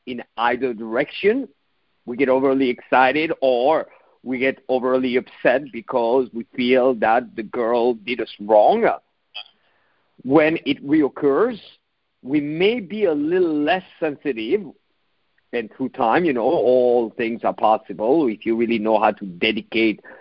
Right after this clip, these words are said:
yourself towards it, we're still human, but a lot can be done.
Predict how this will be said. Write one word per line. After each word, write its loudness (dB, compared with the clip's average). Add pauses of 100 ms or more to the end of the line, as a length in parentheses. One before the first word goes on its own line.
(100)
yourself 2
towards -2
it, 0
we're -4
still 0
human, 0 (340)
but 0 (500)
a 2
lot 2
can -12
be -8
done. -6